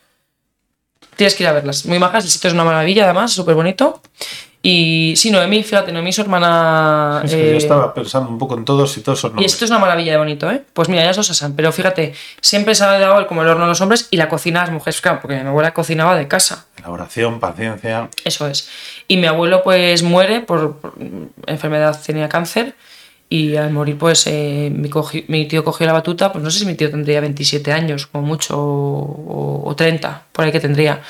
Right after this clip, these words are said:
Speaker 1: Porque mi abuelo murió cuando tenía siete años. O sea,
Speaker 2: Coge
Speaker 1: que hace,
Speaker 2: Marco.
Speaker 1: no sé, veinte, veinte años ahora. Sí, por ahí.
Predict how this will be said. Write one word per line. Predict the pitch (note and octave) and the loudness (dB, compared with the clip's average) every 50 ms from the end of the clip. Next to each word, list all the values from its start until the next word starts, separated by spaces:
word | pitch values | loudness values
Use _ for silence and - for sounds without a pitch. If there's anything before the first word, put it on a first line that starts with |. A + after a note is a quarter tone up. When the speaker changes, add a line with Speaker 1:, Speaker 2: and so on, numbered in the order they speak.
| - - - - - - _ _ | -18 -16 -16 -18 -20 -20 _ _
Speaker 1:
Porque | - F3 E3 - - D#3+ | -2 -2 -2 0 0 0
mi | D#3+ D#3 | 2 2
abuelo | D3+ D#3 E3+ F3 F#3 F#3 | 2 2 2 2 2 2
murió | F#3 F#3 F#3+ G#3 G#3 | 2 4 4 4 4
cuando | G#3 G3 F#3 | 4 4 4
tenía | F3+ F#3 G3 G#3 A#3+ C4+ D#4 - - | 4 4 4 4 4 2 2 0 -2
siete | - - - F#3+ F3 - E3 | -2 0 0 0 -2 -2 -2
años. | D#3 D3 D3 D3 D3 - - - - _ _ _ _ _ _ _ _ _ _ _ _ _ _ _ _ _ _ _ _ _ - | -2 -4 -4 -4 -2 -2 -2 -4 -4 _ _ _ _ _ _ _ _ _ _ _ _ _ _ _ _ _ _ _ _ _ -6
O | D#3 | -4
sea, | D#3 D#3+ D3 | -2 -2 0
Speaker 2:
Coge | |
Speaker 1:
que | - E3 F3+ | 0 0 0
hace, | G3+ G3+ G#3 A3 A#3+ | 0 2 2 2 2
Speaker 2:
Marco. | B3+ - F3+ F3+ F3+ F3+ - _ _ | 0 -2 -4 -8 -10 -14 -18 _ _
Speaker 1:
no | F3+ D3+ D3 | -8 -6 -4
sé, | - - D3 D3 C#3+ - _ - | -4 -4 -6 -8 -12 -16 _ -4
veinte, | E3 E3 D#3 D#3 - E3 E3 D#3+ D#3 | -4 -2 -2 -2 -2 -2 -2 -2 -2
veinte | E3+ F#3 F3+ G3+ | -2 -2 0 0
años | G3+ G3+ G3 F#3 E3 | 0 0 -2 -4 -4
ahora. | E3+ F#3 F#3+ F3+ - _ _ _ _ _ _ - | -4 -6 -6 -8 -12 _ _ _ _ _ _ -12
Sí, | - - F3+ E3+ E3+ - | -10 -8 -8 -8 -10 -10
por | - D3+ | -10 -10
ahí. | D#3 D#3+ | -10 -10